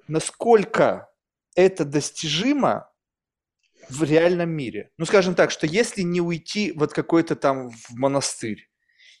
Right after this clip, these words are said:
если не действительно жить аскетичной жизнью, направляя все усилия, все вот эти соки жизни на достижение вот этих максим, которые даже внутри, мне кажется,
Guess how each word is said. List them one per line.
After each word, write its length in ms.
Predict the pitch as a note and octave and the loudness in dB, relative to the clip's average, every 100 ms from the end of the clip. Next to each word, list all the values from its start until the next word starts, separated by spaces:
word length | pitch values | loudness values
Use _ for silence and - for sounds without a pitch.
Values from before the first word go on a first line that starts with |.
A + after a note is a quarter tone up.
| - | 0
если 380 | D3+ F3 - F#3 | 4 4 2 -2
не 420 | E3+ F3 F3 - | 0 0 0 -2
действительно 800 | D3 D3 D3 - F3+ E3 D3 C#3+ | -14 -12 -8 -4 -6 -4 -2 0
жить 360 | B2+ C3+ F3+ E3+ | 0 0 0 -2
аскетичной 760 | D#3 - - C#3 E3+ - D3+ C#3 | -6 -6 -10 -4 -4 -2 -4 -4
жизнью, 580 | C#3 E3+ D#3 C#3+ D3 - | 0 2 2 -2 -6 -6
направляя 760 | C#3+ C#3 D3+ C#3+ D3 D#3 D3+ | -6 -4 -2 0 2 2 2
все 400 | D3 - E3 D#3+ | 0 -2 2 2
усилия, 640 | D3 D3+ - - D#3+ B2 A2 | 2 -6 -10 -6 -4 -2 -4
все 240 | - D3 | -2 0
вот 200 | B2+ B2 | 0 -6
эти 180 | A#2+ B2 | -8 -10
соки 400 | - D#3+ C#3+ B2+ | -2 0 0 -2
жизни 500 | C3 F3 D#3 C3+ B2+ | -2 -4 -4 -6 -6
на 160 | B2+ | -4
достижение 680 | C3 C3 - C3+ C3+ D3 C3+ | -2 -4 -4 -4 0 0 0
вот 160 | A#2+ A#2 | -4 -4
этих 280 | B2+ B2 - | -4 -6 0
максим, 400 | F3 D#3+ - A2+ | 0 0 -6 -12
которые 320 | A2+ B2 A#2 | -6 -4 0
даже 280 | C3 B2+ B2 | 0 0 -2
внутри, 340 | B2 A#2+ C3+ | -8 -8 -6
мне 160 | A2+ G#2+ | -6 -6
кажется, 460 | A2+ G#2+ G2+ - | -6 -6 -8 -10